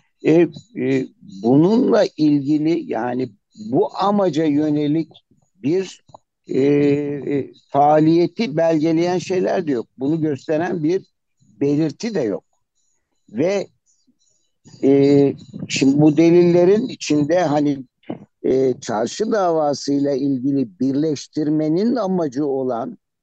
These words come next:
oradaki delillerle buradaki delilleri, sonradan açılan bu dosyanın delillerini birlikte meczedelim, bakalım bir,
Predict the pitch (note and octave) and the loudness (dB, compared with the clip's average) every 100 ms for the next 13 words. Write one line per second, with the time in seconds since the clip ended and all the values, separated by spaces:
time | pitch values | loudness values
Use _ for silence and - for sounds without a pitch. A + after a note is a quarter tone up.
0 | _ _ _ _ C#3+ F3+ E3 G3 F3+ D#3 | _ _ _ _ -4 -2 -2 -4 -2 -2
1 | D#3 D#3 D#3+ D#3+ D3+ C3+ D#3 D3+ C#3+ C#3 | 0 0 0 0 -2 -2 -4 -4 -8 -6
2 | D3 C#3+ C#3 C3+ A#2 A#2 - - - C3+ | -2 0 2 0 0 -2 -4 -8 -8 -4
3 | C#3 C#3+ C#3+ C3+ - C#3+ C3+ C#3+ C#3 C3+ | -2 -2 -2 -6 -4 -2 -2 -2 -2 -2
4 | C#3 - - B2+ A2 - B2 B2+ A#2+ - | -2 -4 -6 -4 -4 -4 -4 -4 -6 -10
5 | _ _ _ - C3+ C3+ C#3+ C#3+ D3 C#3+ | _ _ _ -2 0 2 0 0 0 0
6 | C3+ B2 B2 D3 - - C#3+ B2 _ _ | -2 -2 -4 -2 -4 -4 -6 -6 _ _
7 | - A2+ D3+ G3 C#3 C#3+ D3+ C#3 D#3+ - | -4 -2 0 -2 -4 -4 -2 -2 -2 -2
8 | D#3 D3+ - F3 F#3+ A3+ G3+ D3+ | -4 -6 -4 -2 -2 -2 -4 -4